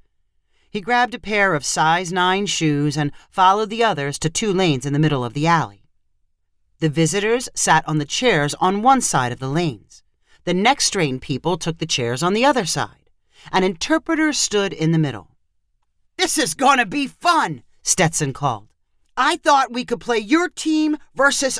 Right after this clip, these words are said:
our team. The lowest total score buys dinner." The interpreter got to work translating.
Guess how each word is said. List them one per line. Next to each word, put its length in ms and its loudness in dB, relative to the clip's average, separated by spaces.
our 220 4
team. 400 -4
The 120 0
lowest 540 -2
total 340 0
score 560 -2
buys 360 0
dinner." 360 -2
The 100 2
interpreter 560 0
got 280 2
to 100 -6
work 280 0
translating. 680 -2